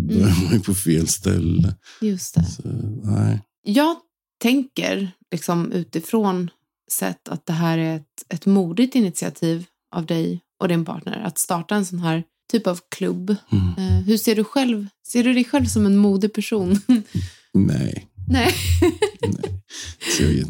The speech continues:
Speaker 2: jag har gjort, jag har gjort andra saker tidigare.
Speaker 1: Ja.
Speaker 2: Jag höll på med tatueringsmässorna i tio år.
Speaker 1: Mm.
Speaker 2: De första i Sverige och i Norge.
Speaker 1: Mm.
Speaker 2: Och gav helhjärtat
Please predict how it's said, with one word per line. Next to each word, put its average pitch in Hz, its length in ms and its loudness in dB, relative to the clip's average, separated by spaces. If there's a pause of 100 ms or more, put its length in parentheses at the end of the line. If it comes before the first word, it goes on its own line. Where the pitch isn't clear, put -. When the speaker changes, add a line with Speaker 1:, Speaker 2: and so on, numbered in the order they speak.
Speaker 2:
jag 85 80 4
har 87 60 4
gjort, 90 280 0
jag 90 100 2
har 90 40 6
gjort 90 180 2
andra 87 340 2
saker 78 380 0
tidigare. 82 600 0 (340)
Speaker 1:
Ja. 202 260 -2 (580)
Speaker 2:
Jag 87 240 4
höll 95 140 2
på 87 140 0
med 87 140 2
tatueringsmässorna 85 960 2
i 82 40 2
tio 80 340 0
år. 82 480 2
Speaker 1:
Mm. 208 220 2 (220)
Speaker 2:
De 87 160 2
första 87 320 0
i 82 40 2
Sverige 85 420 2
och 85 60 4
i 85 40 4
Norge. 80 480 2 (240)
Speaker 1:
Mm. 180 220 0 (480)
Speaker 2:
Och 82 340 4
gav 80 440 2 (920)
helhjärtat 85 840 0